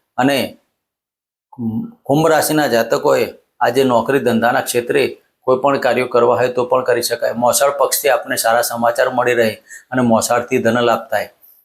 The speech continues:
વાત કરીએ મિત્રો મીન રાશિની, તો મીન રાશિના જાતકોને આજે ધન લાભની બાબતો, કુટુંબિક ક્ષેત્રમાં કુટુંબમાં કોઈકનો વધારો થાય અને કોઈક સારા સમાચાર મળે. આજે વાણી ઉપર સંયમ રાખવો,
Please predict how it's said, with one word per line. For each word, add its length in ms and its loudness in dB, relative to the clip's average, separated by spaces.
વાત 220 -2
કરીએ 200 2
મિત્રો 560 0
મીન 220 0
રાશિની, 380 0
તો 100 -4
મીન 280 2
રાશિના 340 0
જાતકોને 640 0
આજે 480 0
ધન 100 0
લાભની 360 0
બાબતો, 480 0
કુટુંબિક 500 0
ક્ષેત્રમાં 580 0
કુટુંબમાં 480 0
કોઈકનો 340 0
વધારો 360 2
થાય 220 0
અને 120 -2
કોઈક 220 0
સારા 240 2
સમાચાર 480 2
મળે. 280 -2
આજે 280 2
વાણી 340 2
ઉપર 220 0
સંયમ 360 0
રાખવો, 460 0